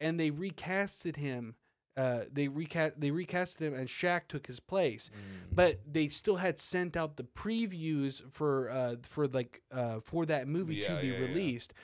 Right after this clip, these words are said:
Speaker 1: So that's why some people remembered that.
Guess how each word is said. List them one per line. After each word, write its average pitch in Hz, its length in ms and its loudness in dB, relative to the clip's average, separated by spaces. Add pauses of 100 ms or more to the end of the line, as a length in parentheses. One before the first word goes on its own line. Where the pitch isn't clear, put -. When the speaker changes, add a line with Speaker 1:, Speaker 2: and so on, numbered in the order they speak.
(220)
Speaker 1:
So 151 100 2
that's 160 240 4
why 180 100 2
some 180 280 -2
people 156 340 -2
remembered 147 920 0
that. 123 120 2